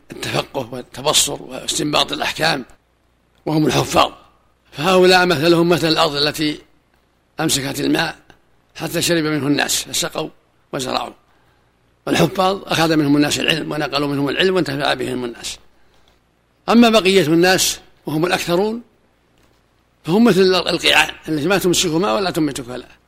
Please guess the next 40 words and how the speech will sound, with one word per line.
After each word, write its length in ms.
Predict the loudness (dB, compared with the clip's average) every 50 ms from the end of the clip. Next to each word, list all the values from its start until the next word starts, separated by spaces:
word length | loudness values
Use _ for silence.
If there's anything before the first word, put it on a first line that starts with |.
| _ _ _ _ _ _ _ _ _ _ _ _ 2
يمر 200 | 4 4 4 4
عليها 260 | 4 2 2 2 2
الماء 180 | 2 2 2 2
ولا 400 | 2 2 2 2 0 -2 -6 -10 -10 -4
يفيد 320 | 0 2 2 4 2 2
فيها 200 | 0 0 -2 -2
شيء، 220 | -2 -4 -8 -6
لا 140 | -2 -2 -2
تنبت 500 | 0 0 0 -2 0 -2 -2 -2 -4 -8 -12 -16 -20 _ -10
ولا 200 | -4 0 0 0
تمسك. 440 | 0 0 -2 -2 -4 -4 -6 -10 -18 -18 _ _ _ _ _ _ _ _ -14
هذه 320 | -6 -2 0 2 2 2 2
حال 200 | 0 -2 -2 -4
أكثر 260 | -6 -6 -8 -8 -8
الخلق، 380 | -6 -6 -6 -6 -8 -10 -20 -20 -20 _ _ _ _ _ _ _ _ _ _ _ _ _ _ _ -4
لا 140 | 0 2
يتعلم 600 | 2 2 2 2 2 0 0 0 -2 -2 -4 -6 -8 -16 -12 -6
ولا 240 | -4 0 2 2 2
يستفيد 480 | 2 2 0 -2 -4 -4 -6 -8 -8 -6
ولا 420 | -6 -2 0 0 0 0 -2 -2
ينفع 260 | -4 -2 -2 -2 -4
غيره. 300 | -4 -4 -6 -8 -8 -12 -16 -18 _ _ _ _ _ _ _ _ _ _ _ _ _ _ _ -6
"وما 300 | -2 -2 0 -2 -2 -4
أكثر 300 | -6 -6 -6 -6 -4 -4
الناس 340 | -4 -2 -4 -4 -4 -4 -4
ولو 200 | -4 -2 -2 -2
حرصت 360 | -2 -2 -2 -2 -4 -4 -6
بمؤمنين." 540 | -6 -6 -6 -6 -6 -6 -6 -6 -8 -8 -10 _ _ _ _ _ _ _ _ _ _ _ _ _ _ _ _ _ _
قال 220 | -8 -6 -6 -6 -6
تعالى: 320 | -4 -4 -2 -2 -2 -4
"وإن 420 | -4 -4 -2 0 2 2 2 0
تطع 320 | 0 -4 -6 -4 -4 -4 -4
أكثر 560 | -2 -2 -2 -2 -2 -2 -2 -2 -2 -2 0
من 180 | 0 0 0 0
في 80 | -2
الأرض 180 | -2 -2 -2 -2
يضلوك 460 | -2 0 0 0 0 0 0 -4 -6
عن 180 | -6 -6 -4 -6
سبيل 300 | -6 -6 -6 -6 -6 -6
الله." 260 | -6 -8 -10 -14